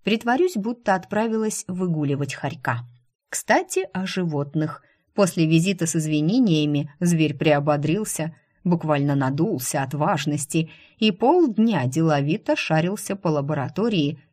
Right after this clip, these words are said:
мешая мне разливать по баночкам новый состав. Когда я ушла заниматься клиентами, Жорик благоразумно улегся в свою корзинку и проспал до самого вечера. В сумку тоже перекладывала спящим,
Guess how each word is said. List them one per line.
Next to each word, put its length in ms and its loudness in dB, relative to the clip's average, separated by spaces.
мешая 500 0
мне 240 4
разливать 500 -2
по 140 -4
баночкам 720 0
новый 360 2
состав. 680 -6
Когда 300 4
я 220 2
ушла 280 -2
заниматься 560 -2
клиентами, 800 -2
Жорик 380 0
благоразумно 840 0
улегся 420 0
в 80 -6
свою 300 -2
корзинку 720 -2
и 100 2
проспал 540 -2
до 140 -2
самого 500 -2
вечера. 680 -6
В 80 -10
сумку 360 0
тоже 400 0
перекладывала 800 0
спящим, 720 -4